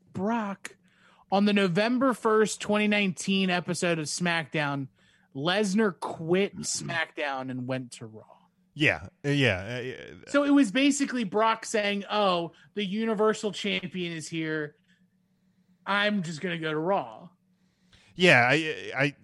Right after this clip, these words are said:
Speaker 2: I'm, I'm trying to remember. It was like s-, something or somebody or somehow
Speaker 1: Because,
Speaker 2: something pissed
Speaker 1: because
Speaker 2: Heyman off on SmackDown.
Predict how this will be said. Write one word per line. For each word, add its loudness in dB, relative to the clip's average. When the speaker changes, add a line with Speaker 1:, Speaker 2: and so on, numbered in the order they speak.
Speaker 2:
I'm, -6
I'm 0
trying 6
to 6
remember. 6
It 6
was 4
like 6
s-, -2
something 4
or 2
somebody 6
or 4
somehow 4
Speaker 1:
Because, 2
Speaker 2:
something 2
pissed 4
Speaker 1:
because 6
Speaker 2:
Heyman 0
off 2
on -4
SmackDown. -8